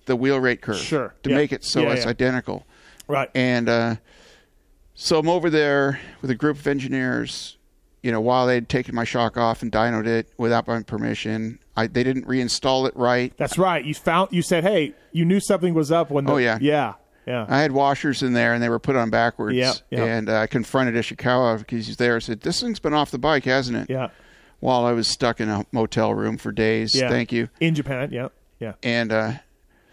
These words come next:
Speaker 1: so, uh, let's see. Uh, there's a meeting, probably ten engineers. They're all taking notes.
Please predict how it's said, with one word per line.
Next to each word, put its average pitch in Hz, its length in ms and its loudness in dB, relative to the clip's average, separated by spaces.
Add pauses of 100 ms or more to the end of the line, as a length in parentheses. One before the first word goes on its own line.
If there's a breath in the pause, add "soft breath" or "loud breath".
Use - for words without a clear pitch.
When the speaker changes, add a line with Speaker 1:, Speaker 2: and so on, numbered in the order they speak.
(220 soft breath)
Speaker 1:
so, 117 380 0 (1120)
uh, 117 200 0
let's - 280 -2
see. 113 460 -4 (260)
Uh, 117 100 -2
there's 117 260 -6
a 120 40 -2
meeting, 151 580 0 (360)
probably 131 260 -2
ten 147 240 0
engineers. 127 640 -2
They're 117 140 -2
all 120 80 0
taking 123 340 -2
notes. 117 520 -2